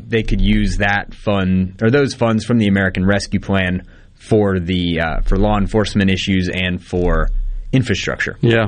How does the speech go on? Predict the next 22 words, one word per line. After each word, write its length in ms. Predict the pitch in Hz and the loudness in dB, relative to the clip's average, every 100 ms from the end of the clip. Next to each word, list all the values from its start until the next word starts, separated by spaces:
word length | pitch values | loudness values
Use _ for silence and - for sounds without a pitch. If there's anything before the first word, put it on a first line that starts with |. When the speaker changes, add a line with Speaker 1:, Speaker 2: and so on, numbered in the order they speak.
| 104 | -2
Speaker 1:
So. 140 | 92 82 - - - - | -4 -4 -8 -20 -20 -4
Speaker 2:
Which 260 | 131 135 127 | 2 2 2
is 180 | 123 101 | -2 -2
a 180 | 120 110 | -2 -2
drop 320 | 104 123 113 | 0 0 0
in 60 | 107 | -4
the 60 | |
bucket 400 | 95 127 127 120 | -2 -2 -2 -4
with 140 | 110 107 | -4 -4
respect 380 | 104 - 120 117 | -4 -2 -2 -2
to 60 | |
infrastructure, 680 | 120 156 107 - 110 107 113 | -2 -2 -2 0 -2 0 -2
but 280 | 104 113 - | 0 -2 0
I 180 | 113 127 | -2 0
think 160 | 123 104 | 0 0
the 60 | |
bigger 220 | 107 120 | 0 0
concern 460 | 98 117 101 120 107 | 0 -2 0 0 2
I 260 | 120 147 104 | 2 0 0
have 180 | 104 | 0
is, 300 | 107 113 107 | 0 0 0
uh, 160 | 110 | -4